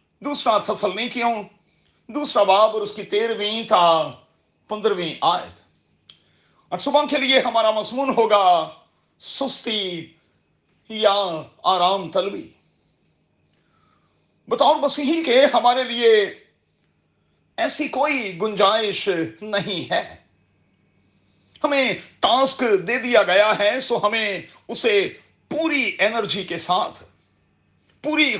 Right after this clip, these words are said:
خوشی کے ساتھ، اپنا بیسٹ دیتے ہوئے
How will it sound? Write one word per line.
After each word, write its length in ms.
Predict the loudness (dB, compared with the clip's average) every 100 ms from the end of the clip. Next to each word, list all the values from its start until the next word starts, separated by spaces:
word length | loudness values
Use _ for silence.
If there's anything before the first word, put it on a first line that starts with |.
| -8
خوشی 340 | -4 -2 -2
کے 120 | -2
ساتھ، 460 | 0 2 4 2 2 2 2 -2 -10 _ _ _ _ _ _ _ _ -2
اپنا 400 | -2 2 2 2
بیسٹ 640 | -2 -8 -2 -2 -4 -6 2
دیتے 280 | 2 4 0
ہوئے 500 | 4 4 4 2